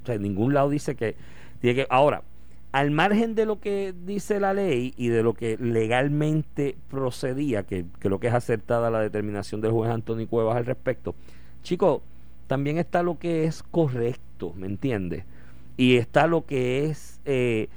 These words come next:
eh, lo que se debe hacer por el bienestar del país. Y yo creo que al margen de lo que diga la ley y al margen de la determinación, Joey, ya en la Cámara se tiene que comenzar una transición.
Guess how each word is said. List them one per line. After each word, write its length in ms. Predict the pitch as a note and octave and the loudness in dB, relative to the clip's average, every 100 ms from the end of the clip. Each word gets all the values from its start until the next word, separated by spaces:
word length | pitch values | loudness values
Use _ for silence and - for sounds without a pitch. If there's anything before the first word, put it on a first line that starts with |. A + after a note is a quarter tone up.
| - - - | -12 -10 -2
eh, 160 | C3 A#2+ | -2 4
lo 240 | C#3 C#3+ | 6 6
que 140 | D3 C#3 | 4 -2
se 260 | - C#3+ | 0 0
debe 420 | C3+ F3+ G3+ F#3 | 2 0 0 -2
hacer 600 | C#3+ C3 - D#3+ A#2 F#2 G2+ - - - | -6 -6 -8 -6 -6 -6 -10 -12 -14 -2
por 160 | C3 B2 | 2 2
el 100 | A2+ | 2
bienestar 540 | A#2+ A2 - B2 C#3+ | -2 -2 -2 0 0
del 140 | A#2 | -2
país. 600 | - F#2+ E2+ E2 - - - | -4 -6 -6 -6 -8 -10 -6
Y 200 | A#2 A2+ | -2 -2
yo 280 | G2+ B2 C#3+ | 6 8 8
creo 480 | - A2 A2+ G#2+ D#2+ - - - - | 4 2 4 2 -2 -10 -12 -12 -4
que 100 | A2 | -2
al 140 | G2+ | -2
margen 340 | G#2 A#2 D3 | 0 0 0
de 80 | D3+ | 2
lo 140 | D3 B2+ | 0 0
que 100 | C3 | 0
diga 240 | C#3 C#3 | 2 2
la 140 | C3 | 2
ley 240 | B2 B2 A#2 | 2 0 0
y 100 | G2+ | -2
al 120 | F#2+ | -2
margen 320 | G2+ A2 C3 | -2 -2 0
de 80 | C3+ | 2
la 80 | C3+ | 2
determinación, 760 | C3+ C3+ C3 C3 B2+ C#3 A#2 | 2 0 -2 -4 -4 -2 -2
Joey, 300 | G2 F2+ E2+ - - - | 0 0 -2 -6 -12 -6
ya 140 | G#2 A2+ | 4 6
en 100 | B2 | 6
la 120 | C3 | 6
Cámara 300 | B2 A#2 C3+ | 4 0 0
se 140 | C#3+ B2 | -2 -4
tiene 200 | G#2+ G#2 | -2 -4
que 120 | A2+ | -4
comenzar 380 | A#2 A#2 A#2 A2 | -2 -2 -2 -2
una 180 | A2 | -2
transición. 760 | G#2 A2 - A#2 F#2+ D#2+ D2 A3 | -2 -4 -4 -6 -4 -4 -6 -10